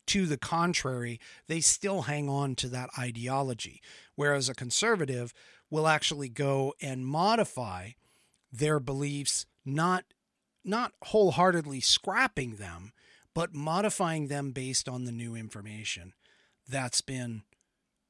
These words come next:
coming in. And so I wanted to share that with you because I felt it was, it was very profound in terms of its, its simplicity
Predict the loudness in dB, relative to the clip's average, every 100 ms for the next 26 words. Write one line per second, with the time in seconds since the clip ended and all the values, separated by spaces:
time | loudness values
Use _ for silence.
0 | _ _ -10 -8 -8 -12 -14 -18 -20 _
1 | _ _ _ _ _ _ -20 -10 4 8
2 | 8 6 -2 -4 _ _ -2 2 4 4
3 | 4 2 2 4 4 4 2 -4 -8 -8
4 | -8 -8 -8 -12 -8 -2 -2 -2 -2 4
5 | 4 4 -4 -2 2 2 2 -2 -6 -6
6 | -4 0 2 2 2 -4 -6 -4 -2 -2
7 | -6 -10 -14 _ -20 _ -10 -6 -2 -2
8 | 0 -2 -4 -6 -4 0 0 0 -4 0
9 | 0 0 2 4 2 -8 -4 -2 -2 -4
10 | -8 -14